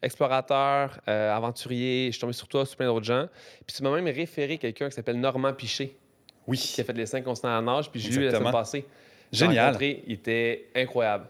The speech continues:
Speaker 2: Mhm.
Speaker 1: C'est un bon humain. La vibe qu'il avait, l'intensité, c'est un fou gars. Fait que, euh, merci pour le conseil de, de Normand. Euh, à la base, t'es musicien que j'ai découvert.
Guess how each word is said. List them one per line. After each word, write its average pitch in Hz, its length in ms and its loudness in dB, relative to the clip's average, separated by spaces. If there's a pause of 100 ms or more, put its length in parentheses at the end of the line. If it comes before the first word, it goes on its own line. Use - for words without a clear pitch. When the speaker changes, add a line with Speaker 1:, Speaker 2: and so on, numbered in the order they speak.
Speaker 2:
Mhm. 113 120 -4 (180)
Speaker 1:
C'est 120 100 0
un 120 280 2
bon 131 400 -2
humain. 127 460 -2 (460)
La 104 180 0
vibe 123 300 2
qu'il 123 160 -4
avait, 117 280 0
l'intensité, 123 920 -2
c'est 101 260 -6
un 101 960 -4
fou - 160 -14
gars. 113 160 -4 (260)
Fait 98 120 -10
que, - 120 -12
euh, 92 260 -6
merci 104 300 -8
pour - 180 -12
le 104 80 -2
conseil 113 360 -6
de, 98 300 -6 (580)
de 107 80 2
Normand. 110 420 4 (400)
Euh, 117 180 8 (200)
à 131 80 8
la 156 120 6
base, 214 300 2
t'es 151 100 -2
musicien 143 640 -2 (320)
que 127 120 0
j'ai 113 120 -6
découvert. 120 580 0